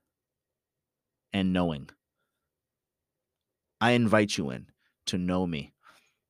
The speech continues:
<laughs> Uh, lastly, I have to, I have to say this before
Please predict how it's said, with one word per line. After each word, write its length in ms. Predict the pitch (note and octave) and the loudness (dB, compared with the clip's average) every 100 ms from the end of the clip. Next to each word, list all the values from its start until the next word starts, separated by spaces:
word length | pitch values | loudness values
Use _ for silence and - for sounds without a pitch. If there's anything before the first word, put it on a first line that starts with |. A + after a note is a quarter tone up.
| - | -10
<laughs> 260 | - - A2 - - - _ - - - - _ _ _ _ _ _ | -10 -4 -6 -6 -12 -14 _ -20 -20 -20 -20 _ _ _ _ _ _
Uh, 180 | - D#2 | -4 -2
lastly, 540 | D#2+ E2+ F2 - D2 C#2+ | 0 0 0 -2 -4 -4
I 60 | |
have 120 | D2+ | -6
to, 240 | - - - | -10 -12 -10
I 40 | |
have 100 | C2 | -10
to 80 | - | -10
say 180 | - G#1 | -8 -8
this 120 | G1+ | -8
before 460 | - - G#1+ G1+ | -12 -10 -8 -8